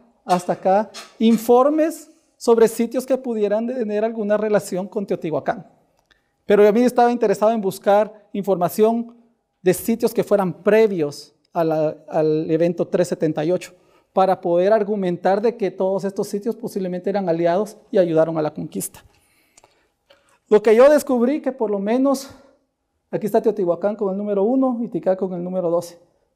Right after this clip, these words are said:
Todos los que ustedes vieran en puntos naranjas son sitios que tuvieron alguna relación con Teotihuacán. Y sobre todo esta primer parte, sabemos que todos estos sitios tuvieron una relación con Teotihuacán previo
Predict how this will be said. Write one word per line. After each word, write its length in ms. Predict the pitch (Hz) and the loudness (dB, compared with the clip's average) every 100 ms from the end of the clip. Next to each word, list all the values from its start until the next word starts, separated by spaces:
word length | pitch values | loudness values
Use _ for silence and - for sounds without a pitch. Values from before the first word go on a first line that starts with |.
| - | 0
Todos 280 | 247 277 269 | 4 6 4
los 160 | 240 | 0
que 100 | 226 | -2
ustedes 360 | 202 226 220 214 | -4 0 0 0
vieran 300 | 220 220 208 | -4 -6 -6
en 100 | 160 | -8
puntos 400 | 170 214 214 196 | -8 -6 -4 -4
naranjas 540 | 175 185 233 - - _ _ _ _ _ _ _ | -4 -6 -8 -12 -20 _ _ _ _ _ _ _
son 260 | - 226 220 | 0 0 0
sitios 460 | - 262 269 269 | 0 0 0 -2
que 120 | 254 214 | -2 -2
tuvieron 400 | 196 196 202 196 | 0 2 2 0
alguna 320 | 175 190 190 | -2 0 0
relación 420 | 185 165 - 175 | 0 -2 -4 -4
con 160 | 196 180 | -4 -6
Teotihuacán. 640 | 175 165 151 151 170 165 _ _ _ _ _ _ _ _ | -6 -4 -4 -4 -6 -6 _ _ _ _ _ _ _ _
Y 100 | 190 | -6
sobre 320 | 175 208 196 | 2 2 4
todo 360 | 190 226 247 240 | 2 4 4 4
esta 220 | 233 202 | 2 0
primer 380 | 196 190 220 214 | -2 0 -2 2
parte, 380 | 226 262 262 262 | 2 2 -2 -6
sabemos 420 | 196 180 226 220 | -4 -4 -4 -6
que 100 | 185 | -8
todos 280 | 190 214 220 | -6 -4 -4
estos 220 | 214 208 | -6 -8
sitios 260 | 240 233 - | -8 -8 -8
tuvieron 260 | 196 196 | -4 -2
una 120 | 214 | -2
relación 300 | 196 156 214 214 | -4 -4 -6 -6
con 140 | 214 | -6
Teotihuacán 640 | 202 180 156 156 220 233 - _ _ _ _ - | -4 0 0 0 -4 -4 -12 _ _ _ _ 0
previo 680 | 220 247 226 165 165 - | 4 4 2 -4 -6 -12